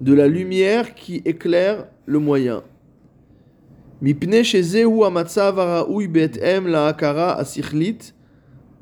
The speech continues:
Ne vous inquiétez pas, on va traduire doucement. Mipnei shezehu hamatzav haraoui, parce que c'est ça l'état désirable, convenable, be'et'em la'akara asichlit, en accord avec la connaissance intellectuelle.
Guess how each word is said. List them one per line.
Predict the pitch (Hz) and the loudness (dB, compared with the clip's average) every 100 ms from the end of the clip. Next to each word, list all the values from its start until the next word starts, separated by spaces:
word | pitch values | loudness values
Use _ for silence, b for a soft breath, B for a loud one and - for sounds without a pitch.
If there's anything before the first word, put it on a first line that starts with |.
| - 113 | -16 -8
Ne | |
vous | 123 | -4
inquiétez | 135 135 135 | -4 -2 -2
pas, | 139 | 0
on | 135 | 0
va | 120 | 0
traduire | - 117 113 | -2 -2 -2
doucement. | 117 135 165 - - _ _ B B B B - | -4 -4 -6 -6 -14 _ _ B B B B -6
Mipnei | 143 170 165 226 | -2 -2 2 2
shezehu | 220 202 180 202 190 | 2 0 4 4 4
hamatzav | 165 160 160 196 185 | 0 -2 -2 -2 0
haraoui, | 175 165 160 165 170 131 | 0 -2 -2 -2 -4 -4
parce | 123 147 | -6 -8
que | - | -8
c'est | 156 165 | -8 -4
ça | 196 165 | 0 4
l'état | 170 175 180 165 104 - b b _ - | 2 2 0 0 -4 -12 b b _ -18
désirable, | 120 165 165 175 185 196 147 110 - | 2 2 4 0 0 0 -2 -8 -10
convenable, | 170 165 180 180 147 110 b b b | -8 -6 -2 -2 -2 -6 b b b
be'et'em | 123 143 147 147 - 185 220 226 | -2 2 2 2 -2 0 0 0
la'akara | 156 147 147 151 151 180 - | -2 0 0 0 0 0 -2
asichlit, | 156 160 151 165 170 156 - | -4 -6 -8 -6 -6 -6 -6
en | 143 | -4
accord | 143 180 170 | -4 0 0
avec | 139 131 | 0 -2
la | 127 | -4
connaissance | 139 143 139 143 127 | -2 -4 -2 -4 -6
intellectuelle. | 117 113 107 - 120 135 - | -8 -8 -10 -6 0 0 -2